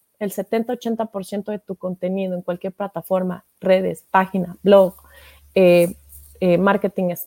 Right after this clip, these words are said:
externo, todo tiene que estar dirigido a generar valor para que la gente no sienta esta invasión y diga, "Este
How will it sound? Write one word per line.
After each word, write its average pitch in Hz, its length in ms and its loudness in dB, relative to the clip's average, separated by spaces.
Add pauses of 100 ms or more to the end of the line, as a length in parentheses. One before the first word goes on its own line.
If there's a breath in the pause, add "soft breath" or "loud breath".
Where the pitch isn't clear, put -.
(120)
externo, 190 600 -6 (1040)
todo 339 240 2 (220)
tiene 220 260 0
que 190 80 -14
estar 196 320 -4
dirigido 180 480 -4
a 170 40 -4
generar 170 580 -4
valor 180 640 2 (680 soft breath)
para 196 300 4
que 196 100 6
la 190 160 6
gente 208 640 2
no 202 200 0
sienta 196 680 0
esta 190 340 0
invasión 190 1000 4
y 175 80 -4
diga, 185 400 0
"Este 302 400 -4